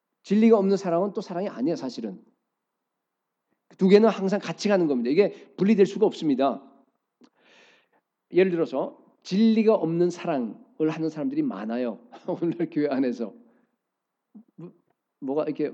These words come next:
머릿속에 번쩍하고 돌아오는 게 있어요? 네? 진리가 없는 사랑. 사랑한다, 사랑한다 얘기하고요. 예를 들어서 형제가 잘못합니다. 분명히 잘못한 길로 가고 있어요. 그렇게 게으리 살아서는 안 돼요. 그런 식으로 죄를 지어서는 안 돼요.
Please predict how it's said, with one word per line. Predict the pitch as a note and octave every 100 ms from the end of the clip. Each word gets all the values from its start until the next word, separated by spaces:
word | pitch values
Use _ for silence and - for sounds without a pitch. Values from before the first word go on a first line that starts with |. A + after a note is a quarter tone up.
| -
머릿속에 | C3 C3 C#3
번쩍하고 | - D#3+ D3 D3
돌아오는 | C#3+ C#3+ C3+
게 |
있어요? | D3 - F3+ - _ _ _ _ _ _ _
네? | - - - _ _
진리가 | - E3 F3+ F3+ F3+
없는 | C#3+ D3
사랑. | C3+ A#2+ - _ _
사랑한다, | _ G3 G#3 G3+ G3+
사랑한다 | G3+ F#3+ F3+ F3+ F3+
얘기하고요. | D3+ D#3 D3 C3+ D#3+ D3 - _ _
예를 | F3+
들어서 | F#3 F#3+ D#3+ E3 - -
형제가 | - G3+ G3+
잘못합니다. | F3 E3 F#3 D#3+ B2 A2+ G2 _ _ _
분명히 | A#2+ C#3 G#3
잘못한 | G3 F3+ F3+
길로 | E3 D#3+ D#3 - -
가고 | - C#3+ C3+
있어요. | - A#2+ A2+ - _ _ _
그렇게 | D3 D#3
게으리 | E3 D#3 D#3
살아서는 | D#3 D3+ C#3+ D#3+
안 | A2
돼요. | A2 A#2+ A#2 - _ _ _
그런 | - D#3+
식으로 | D#3+ D#3
죄를 | D#3 D3+
지어서는 | D3 C#3 C3+
안 | A#2+ C#3
돼요. | C3+ A2